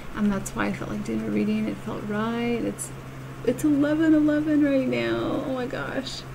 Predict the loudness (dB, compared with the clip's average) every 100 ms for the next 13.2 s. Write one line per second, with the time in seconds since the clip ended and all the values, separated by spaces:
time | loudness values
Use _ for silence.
0 | 4 6 6 6 4 4 2 0 -8 -12
1 | -14 -14 -14 -12 -14 -14 -14 -12 -4 0
2 | 2 2 0 -4 -8 -10 -10 -8 -6 -6
3 | -4 -4 -2 -4 -8 -12 -14 -14 -14 -14
4 | -14 -14 -14 -14 -14 -14 -14 -14 -14 -14
5 | -12 -12 -12 -12 -12 -12 -12 -14 -12 -10
6 | -10 -10 -10 -10 -6 -2 -2 -2 -6 -4
7 | -2 0 0 0 0 0 0 0 0 -2
8 | 0 2 2 0 -2 -6 -8 -12 -12 -14
9 | -14 -14 -14 -14 -14 -14 -14 -14 -12 -12
10 | -12 -12 -12 -12 -14 -14 -12 -12 -10 -12
11 | -12 -12 -12 -12 -12 -14 -12 -6 -2 -2
12 | -2 -2 -2 -4 -4 -6 -8 -10 -8 -8
13 | -6 -8